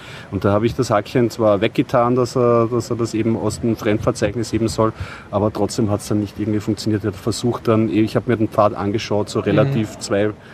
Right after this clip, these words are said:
Speaker 1: Ordner hochzuhupfen und das
Speaker 2: Mhm,
Speaker 1: wieder
Speaker 2: mhm.
Speaker 1: von draußen zu nehmen. Ich weiß nicht, was da, auf jeden Fall, was ich sagen kann,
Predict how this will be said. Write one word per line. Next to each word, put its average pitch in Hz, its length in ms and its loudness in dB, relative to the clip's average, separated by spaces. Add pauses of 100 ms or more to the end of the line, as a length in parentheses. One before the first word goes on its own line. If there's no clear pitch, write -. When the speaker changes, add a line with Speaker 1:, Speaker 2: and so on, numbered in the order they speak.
(160)
Speaker 1:
Ordner 110 380 4
hochzuhupfen 120 720 0
und 110 100 0
das 117 140 2
Speaker 2:
Mhm, - 40 0
Speaker 1:
wieder 139 140 2
Speaker 2:
mhm. 139 40 -2
Speaker 1:
von 127 120 0
draußen 104 380 -6
zu 120 100 -6
nehmen. 107 260 -2
Ich 107 140 -4
weiß 98 240 0
nicht, 107 160 -6
was 95 160 -8
da, - 80 -10 (720)
auf 101 140 -12
jeden 131 160 2
Fall, 135 220 0 (340)
was 117 180 0
ich 127 100 -4
sagen 120 280 2
kann, 139 320 0